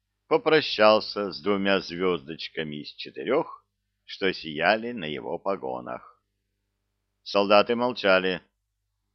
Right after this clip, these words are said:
"Ни у кого не болит, значит. Ладно, меняемся местами. Если из нас один добежит немеченным,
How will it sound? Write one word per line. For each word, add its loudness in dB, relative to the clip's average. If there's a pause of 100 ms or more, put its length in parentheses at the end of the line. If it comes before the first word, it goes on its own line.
(340)
"Ни 2
у 4
кого 4
не 0
болит, 2
значит. -6 (180)
Ладно, 6 (680)
меняемся 0
местами. -4 (640)
Если 0 (320)
из -4
нас 0
один 0
добежит -4
немеченным, -6